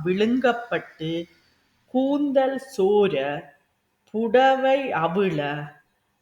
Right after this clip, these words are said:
வளையல் கழல பசலை நிறங்கொண்டு பரவசர்களாய் நின்றார்கள். யாரு? இந்த இருடி பத்தினிகள் அவருடைய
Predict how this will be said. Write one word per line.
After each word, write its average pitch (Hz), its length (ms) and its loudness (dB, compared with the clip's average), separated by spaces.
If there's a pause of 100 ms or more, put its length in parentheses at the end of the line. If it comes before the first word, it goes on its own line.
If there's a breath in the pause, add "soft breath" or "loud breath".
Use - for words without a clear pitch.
(240)
வளையல் 269 920 0
கழல 175 720 -2 (280)
பசலை 247 720 -2
நிறங்கொண்டு 170 1120 -4 (520 loud breath)
பரவசர்களாய் 180 1400 -2
நின்றார்கள். 143 880 -4
யாரு? 156 600 -4
இந்த 156 240 -4
இருடி 160 480 -2
பத்தினிகள் 160 600 -4 (380 loud breath)
அவருடைய 156 680 -2